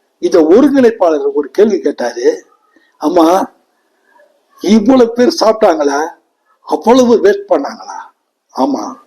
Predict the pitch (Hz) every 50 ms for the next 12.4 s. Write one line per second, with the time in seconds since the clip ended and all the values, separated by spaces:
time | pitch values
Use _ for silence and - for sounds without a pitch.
0 | _ _ _ _ _ _ _ _ _ _ _ - 143 127 117 135 123 165 170 170
1 | - 135 127 123 117 - _ _ _ _ _ _ _ _ _ _ _ _ _ _
2 | _ - 127 156 175 180 160 - - 202 226 220 - 175 170 - - 170 160 151
3 | - 190 165 143 - - - - _ _ _ _ - - 160 143 170 208 196 196
4 | 240 196 196 - - - 208 226 214 - - 156 156 170 190 196 180 147 135 139
5 | 156 - _ _ _ _ _ _ _ _ _ _ _ _ - - - - 160 190
6 | 190 196 190 165 - - 165 185 233 240 - - _ _ _ _ _ _ _ _
7 | _ _ _ _ _ _ _ _ _ _ _ _ _ - 127 208 233 233 233 -
8 | - 170 151 139 - 139 135 120 - - - - - - _ _ _ - - 131
9 | 143 165 156 131 - 143 143 143 139 - - _ _ _ _ _ _ _ _ _
10 | _ _ _ - 214 233 233 226 185 160 - 220 233 156 165 214 - 208 190 170
11 | 180 196 196 190 - - 180 175 143 127 151 156 143 156 160 175 214 208 165 147
12 | 139 151 147 - - 123 107